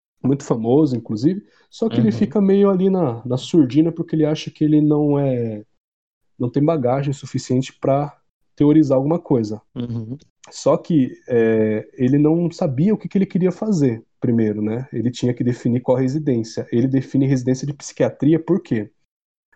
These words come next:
Speaker 1: Porque ele percebeu que lá ele podia unir as duas personalidades,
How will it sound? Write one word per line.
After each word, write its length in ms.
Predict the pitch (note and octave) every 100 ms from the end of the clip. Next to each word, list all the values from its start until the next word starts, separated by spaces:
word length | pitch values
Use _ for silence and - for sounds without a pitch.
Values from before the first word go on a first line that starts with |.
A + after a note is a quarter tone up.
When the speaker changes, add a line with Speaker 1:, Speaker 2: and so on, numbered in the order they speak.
| _
Speaker 1:
Porque 500 | - B2+ - C#3 D3+ D3
ele 160 | C3 C#3+
percebeu 480 | C#3+ C#3+ C3 C3
que 140 | C#3 C3+
lá 100 | C3+
ele 120 | D3+
podia 340 | - C#3+ C3 D#3+
unir 300 | C#3+ C3+ F3
as 140 | C3+
duas 220 | B2+ E3
personalidades, 1080 | - C#3+ C#3+ C3 A#2 A2 A2 D#3 - - -